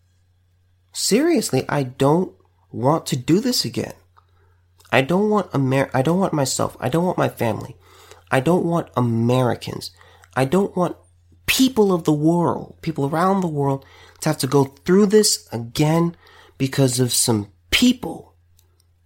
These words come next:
eating bat soup and people buying animals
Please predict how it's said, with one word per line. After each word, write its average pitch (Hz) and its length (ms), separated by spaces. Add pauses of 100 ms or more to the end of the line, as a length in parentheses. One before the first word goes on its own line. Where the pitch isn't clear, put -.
(420)
eating 127 420 (160)
bat 160 380 (140)
soup - 560 (100)
and 117 160
people 147 240
buying 160 540
animals 110 640